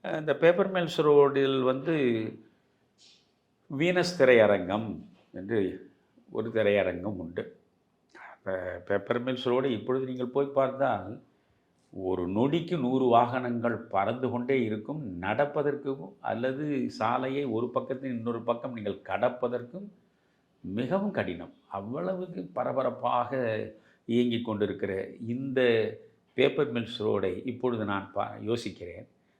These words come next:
நான் இருந்த பொழுது இருந்த பேப்பர் மில்ஸ் ரோடு இரவு எட்டு மணிக்கு மேல் முழுமையாக அமைதியான நிலையில் தான் இருக்கும். எந்த பரபரப்பும் இல்லை. பொதுவாகவே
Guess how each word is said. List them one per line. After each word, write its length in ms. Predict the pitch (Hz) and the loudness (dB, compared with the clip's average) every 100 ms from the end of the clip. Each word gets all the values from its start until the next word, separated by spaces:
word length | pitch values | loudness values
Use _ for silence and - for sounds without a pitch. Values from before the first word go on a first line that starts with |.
| _ | _
நான் 360 | 107 113 135 160 147 | -2 2 4 2 0
இருந்த 300 | 160 156 156 | -4 0 0
பொழுது 320 | 143 143 131 | 2 0 0
இருந்த 260 | 127 117 113 | 0 0 0
பேப்பர் 420 | - 113 - 107 | 2 0 2 -2
மில்ஸ் 240 | 98 - | -2 -4
ரோடு 260 | 98 92 85 - _ _ _ _ _ _ _ _ 92 107 | -4 -4 -8 -20 _ _ _ _ _ _ _ _ -4 2
இரவு 580 | 143 170 196 202 143 117 | 4 4 4 2 0 2
எட்டு 400 | 131 127 - 170 | 2 2 -2 -2
மணிக்கு 440 | 131 160 156 143 | -2 -4 -6 -2
மேல் 240 | 120 135 131 - - - _ _ _ _ _ _ _ _ 104 98 | 0 0 -2 -6 -16 -20 _ _ _ _ _ _ _ _ -10 -6
முழுமையாக 800 | 120 156 180 180 170 170 165 165 | -2 0 0 0 -2 -2 -2 0
அமைதியான 840 | 113 104 120 123 127 123 135 139 139 | 0 0 -2 0 0 0 -2 -4 -6
நிலையில் 380 | 104 104 - - | -8 -6 -8 -10
தான் 180 | 104 | -12
இருக்கும். 80 | 87 _ _ _ _ _ _ _ _ _ _ _ _ _ _ _ _ | -14 _ _ _ _ _ _ _ _ _ _ _ _ _ _ _ _
எந்த 300 | 110 120 139 | -2 0 2
பரபரப்பும் 600 | 160 165 170 175 185 185 | 2 2 2 0 0 -2
இல்லை. 200 | 131 104 - | -6 -8 -10
பொதுவாகவே 760 | - 160 190 190 190 180 190 | -6 0 2 2 2 0 0